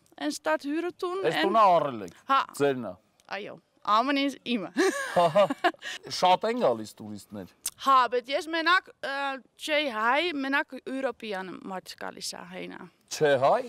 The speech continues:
Speaker 1: Քիչ ա, քիչ ա, հա։
Speaker 2: Հայերը
Speaker 1: Ես
Speaker 2: քիչ են
Speaker 1: Ես
Speaker 2: գալիս։
Speaker 1: special for Europe մարդ ա։
Speaker 2: Հասկացա, հատուկ եվրոպացիների համար, իսկ քանի մարդ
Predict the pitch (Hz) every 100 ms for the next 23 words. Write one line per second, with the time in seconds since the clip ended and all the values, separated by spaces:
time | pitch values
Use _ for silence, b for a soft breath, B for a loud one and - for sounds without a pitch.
0 | - - - 262 240 - 165 - - -
1 | _ _ - 185 - - 131 131 240 160
2 | 170 - 135 101 254 277 - 285 277 294
3 | 262 277 - 240 208 226 202 180 165 -
4 | - - 76 - - - b b b b
5 | _ _ - 120 - 139 - 113 110 135
6 | 196 156 135 131 123 131 117 131 127 120
7 | 123 139 202 - b b - 180 - 196
8 | 208 240 156 131 127 120